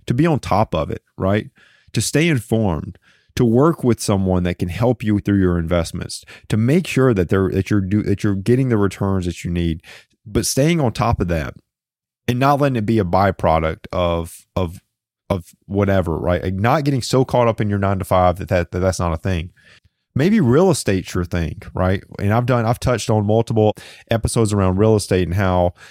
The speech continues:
I, I've done interviews around house hacking. I've done interviews, uh, with how you can be benefited. I've talked about rental properties that I own and things like that. And that is something that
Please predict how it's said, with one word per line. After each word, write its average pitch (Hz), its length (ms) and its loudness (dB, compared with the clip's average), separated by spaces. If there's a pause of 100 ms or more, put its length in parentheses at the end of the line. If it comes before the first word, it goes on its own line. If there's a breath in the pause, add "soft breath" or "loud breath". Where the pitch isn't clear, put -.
(120 loud breath)
I, 98 160 -2
I've 95 120 -4
done 104 120 0
interviews 104 400 2
around 95 280 2
house 110 320 0
hacking. 85 360 -2
I've 90 120 0
done 95 240 0
interviews, 101 720 0 (380 loud breath)
uh, 85 100 0
with 90 160 -2
how 104 420 0
you 98 120 0
can 98 140 -2
be 95 60 0
benefited. 95 440 0
I've 92 160 0
talked 104 300 0
about 95 240 2
rental 98 180 2
properties 92 460 -2
that 90 140 0
I 104 180 2
own 92 220 0 (260 loud breath)
and 98 280 0 (340)
things 135 280 0
like 120 220 2
that. 113 300 0 (320)
And 104 180 0
that 120 300 0
is 120 160 -2
something 110 480 -4
that 92 340 0